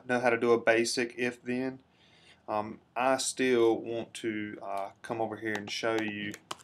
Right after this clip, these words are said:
how it works because some of these are gonna get a little bit more advanced. Now, things to take note of. Dollar symbols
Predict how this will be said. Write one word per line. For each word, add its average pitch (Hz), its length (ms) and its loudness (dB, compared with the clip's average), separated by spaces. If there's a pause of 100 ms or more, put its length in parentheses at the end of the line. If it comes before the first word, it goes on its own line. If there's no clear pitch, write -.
(2000)
how 110 280 2
it 95 40 -2
works 104 300 -2
because 110 340 2
some 131 160 2
of 123 100 2
these 117 220 2
are 110 60 -2
gonna 113 120 -4
get 110 140 0
a 107 40 -4
little 110 180 -4
bit 101 160 -6
more 107 200 -10
advanced. 101 540 -12 (320)
Now, 107 320 -2 (420)
things 127 260 0
to - 60 -12
take 117 240 -2
note 101 220 -6
of. - 260 -10 (1300)
Dollar 113 240 8
symbols - 480 -12